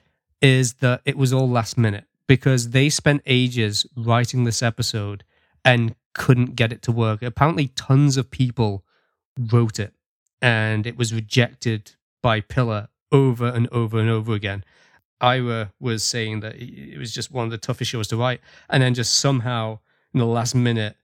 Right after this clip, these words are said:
it all clicked together, and they, they finally had a script that worked.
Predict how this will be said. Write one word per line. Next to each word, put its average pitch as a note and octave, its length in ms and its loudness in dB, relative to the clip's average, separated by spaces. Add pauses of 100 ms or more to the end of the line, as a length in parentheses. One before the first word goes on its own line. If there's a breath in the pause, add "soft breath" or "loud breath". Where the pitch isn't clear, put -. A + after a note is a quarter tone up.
(500)
it C3+ 100 2
all B2 160 0
clicked - 380 -6
together, A2 400 -2 (500)
and A2 320 0
they, A2 200 -2
they A2+ 200 -8
finally A2 320 -2
had G#2+ 120 0
a G#2+ 40 -8
script - 260 -10
that A#2+ 100 -16
worked. - 360 -6